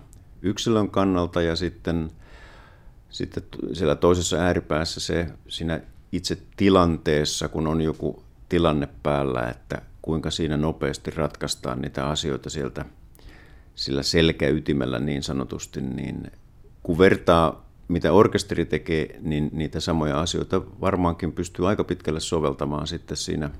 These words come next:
organisaatiossa, missä itse toimii.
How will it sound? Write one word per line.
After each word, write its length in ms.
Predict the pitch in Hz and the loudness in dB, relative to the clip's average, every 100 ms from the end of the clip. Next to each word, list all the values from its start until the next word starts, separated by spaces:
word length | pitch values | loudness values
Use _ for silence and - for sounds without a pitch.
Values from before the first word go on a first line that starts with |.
| - - - - - - - - - | -16 -20 -20 -20 -20 -20 -20 -20 0
organisaatiossa, 1000 | 82 82 67 60 62 50 - 64 - - | 2 4 2 0 -2 -4 -4 -4 -4 -4
missä 320 | 65 - - 73 76 | -6 -4 -4 -6 -6
itse 240 | 80 - - - | -6 -6 -10 -4
toimii. 520 | 67 55 53 50 | -2 -2 -6 -12